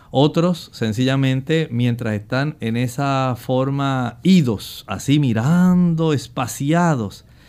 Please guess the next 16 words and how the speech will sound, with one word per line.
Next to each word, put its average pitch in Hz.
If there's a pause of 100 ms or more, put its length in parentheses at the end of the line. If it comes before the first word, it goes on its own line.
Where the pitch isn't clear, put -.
(280)
pueden 139
estar 139
sencillamente 139
haciendo 131 (380)
movimientos 131
como 120
si 117
estuvieran 123
masticando 117 (880)
o 170
tragando. 160 (540)
Otros, 160
sencillamente, 135
el 104
aspecto 120
motor 120